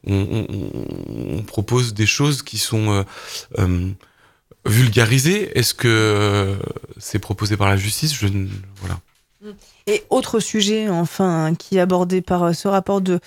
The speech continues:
Speaker 2: de l'onu, ce sont des mesures d'urgence qui sont demandées à la France pour, euh, euh, prendre en, en compte les conséquences, et je cite, « disproportionnées de la crise du covid sur les personnes handicapées ».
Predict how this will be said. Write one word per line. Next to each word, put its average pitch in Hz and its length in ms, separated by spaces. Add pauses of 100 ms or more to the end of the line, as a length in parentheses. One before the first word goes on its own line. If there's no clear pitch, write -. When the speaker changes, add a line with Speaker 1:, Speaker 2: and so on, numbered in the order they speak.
(420)
Speaker 2:
de 208 80
l'onu, 226 300
ce 254 120
sont 240 180
des 226 160
mesures 247 480
d'urgence 220 500
qui 226 140
sont 233 200
demandées 226 560
à 208 100
la 202 120
France - 600 (520)
pour, 233 280
euh, 196 180 (360)
euh, - 80
prendre 277 420
en, 233 260
en 214 100
compte 269 320
les 214 380 (100)
conséquences, 254 680
et 220 40
je 202 120
cite, « - 380
disproportionnées 220 1200
de 202 160
la 185 140
crise 254 440
du 175 120
covid 196 320
sur - 160
les 175 100
personnes 233 440
handicapées ». 202 520